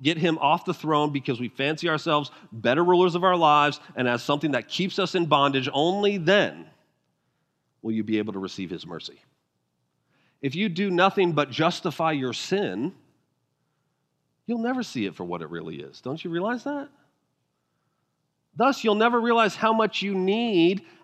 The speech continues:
outside rescue from a merciful God. Why?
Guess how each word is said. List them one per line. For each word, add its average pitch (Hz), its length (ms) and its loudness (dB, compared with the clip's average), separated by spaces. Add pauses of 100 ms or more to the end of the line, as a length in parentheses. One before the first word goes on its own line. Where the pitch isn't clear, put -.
outside 185 580 0
rescue 170 640 0 (180)
from 185 120 0
a 175 100 4
merciful 165 520 0
God. 226 340 0 (220)
Why? 208 260 6